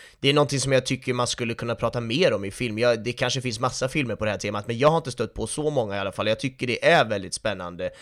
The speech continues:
eh, just för att det känns som att det är någonting som pågår på riktigt. Det är det här med sekter och det är liksom, det är religion på något sätt och som du säger, scientologi som det här mer eller mindre efterliknar väldigt mycket. Även om det inte uttalas på något sätt så är det här väldigt likt,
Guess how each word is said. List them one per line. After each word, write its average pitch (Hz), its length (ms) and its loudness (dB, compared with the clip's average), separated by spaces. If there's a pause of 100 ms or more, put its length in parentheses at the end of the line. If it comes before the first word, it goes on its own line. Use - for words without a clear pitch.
(180)
eh, 95 360 0
just 123 200 -2
för 127 80 2
att 120 80 -4
det 120 80 -6
känns 135 540 4
som 113 160 0
att 113 140 -4
det 101 100 2
är 135 100 4
någonting 131 260 0
som 110 140 -6
pågår 110 260 -4
på 107 140 -6
riktigt. 135 500 -4
Det 113 100 2
är 117 80 4
det 120 80 4
här 117 60 0
med 110 140 -4
sekter 143 600 2
och 120 80 2
det 113 80 -2
är 113 40 -2
liksom, 107 280 -4 (220)
det 123 140 0
är 120 40 0
religion 135 560 2
på 135 100 0
något 131 140 0
sätt 135 280 2
och 117 220 -2
som 120 140 -2
du 120 80 -2
säger, 123 280 2
scientologi 123 800 -2
som 139 200 -2
det 117 80 0
här 117 240 4 (320)
mer 131 220 6
eller 123 140 2
mindre 135 440 2
efterliknar 131 640 0
väldigt 110 220 0
mycket. 120 340 2
Även 113 160 2
om 123 100 -2
det 135 60 2
inte 113 220 -4
uttalas 139 560 2
på - 120 -2
något 95 200 -4
sätt 92 220 -4
så 107 100 -4
är 107 120 0
det 104 60 0
här 101 140 -2
väldigt 120 460 0
likt, 95 420 -8